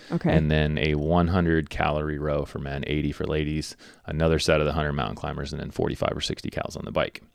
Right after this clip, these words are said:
Speaker 1: Okay.
Speaker 2: So
Speaker 1: What
Speaker 2: just
Speaker 1: about, what is the time that it takes, like,
Speaker 2: Uh,
Speaker 1: average
Speaker 2: so
Speaker 1: forty-five cals on the bike?
Speaker 2: Wow. Uh,
Speaker 1: Can you
Speaker 2: we
Speaker 1: answer that?
Speaker 2: Yeah. So,
Speaker 1: <laughs>
Speaker 2: uh, if you're, um,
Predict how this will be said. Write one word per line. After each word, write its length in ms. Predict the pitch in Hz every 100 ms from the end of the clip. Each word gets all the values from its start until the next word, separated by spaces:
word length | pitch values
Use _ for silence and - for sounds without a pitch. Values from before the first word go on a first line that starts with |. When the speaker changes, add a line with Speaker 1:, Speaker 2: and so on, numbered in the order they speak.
| _ _ -
Speaker 1:
Okay. 240 | 196 180 151
Speaker 2:
So 400 | 117 85 78 78
Speaker 1:
What 180 | - 202
Speaker 2:
just 200 | 269 -
Speaker 1:
about, 400 | 220 226 240 -
what 240 | 214 220 -
is 140 | 202
the 80 | 202
time 600 | 190 - 170 160 - 165
that 180 | 170 156
it 140 | - -
takes, 320 | 175 - -
like, 80 | 117
Speaker 2:
Uh, 140 | 120 120
Speaker 1:
average 420 | 165 170 147 127
Speaker 2:
so 260 | - 127 117
Speaker 1:
forty-five 340 | 110 143 120
cals 260 | - - -
on 140 | -
the 60 | -
bike? 360 | - - - - - - - - _ -
Speaker 2:
Wow. 240 | 82 73 -
Uh, 420 | 117 123 123 120 - - - _ - - - _ _ -
Speaker 1:
Can 240 | 110 170
you 80 | 170
Speaker 2:
we 60 | 160
Speaker 1:
answer 220 | 165 175
that? 200 | 185 - - 139
Speaker 2:
Yeah. 320 | 156 170 151
So, 340 | 349 254 -
Speaker 1:
<laughs> 40 | -
Speaker 2:
uh, 200 | - -
if 200 | 151 -
you're, 340 | 147 170 160 139
um, 500 | 110 107 90 85 78